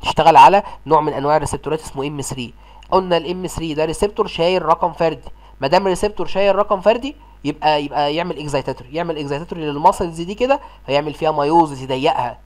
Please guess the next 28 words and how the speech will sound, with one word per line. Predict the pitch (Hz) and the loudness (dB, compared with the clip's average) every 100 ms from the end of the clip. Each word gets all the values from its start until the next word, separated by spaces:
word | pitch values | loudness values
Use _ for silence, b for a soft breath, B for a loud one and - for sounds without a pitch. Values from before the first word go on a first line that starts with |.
| - | -10
يضيق | 135 139 | -6 -4
حدقه | 139 135 131 - | -6 -6 -10 -14
العين. | 120 113 - - b b b b - | -14 -16 -18 -20 b b b b -12
خلاص | 139 | -8
يا | 143 | -6
جماعه، | 139 160 - B | -2 -2 -4 B
ده | 202 | -2
بالظبط | 196 180 202 | 0 -2 -6
ملخص | 180 190 190 180 | -4 -2 -4 -8
الفسيولوجي. | 147 143 156 135 | -10 -12 -12 -2
تعال | 151 202 | 0 0
نلمه | 208 180 | 4 6
على | 170 | 6
بعضه | 185 185 | 4 2
كده | 196 | -4
كله | 185 196 | -4 -4
تاني | 180 196 | -4 -4
كده، | 190 226 - - - _ _ _ b b b b b b | -4 -6 -8 -20 -20 _ _ _ b b b b b b
تعالوا | - 147 | 6 6
نلمه | 170 185 156 | 4 2 4
على | 147 | 4
بعضه | 160 | 4
تاني | 170 | 0
كده، | 170 185 | -4 -4
صلوا | 180 170 | 0 0
على | 143 | 0
النبي | 170 | -4
كده. | 175 202 | -4 -4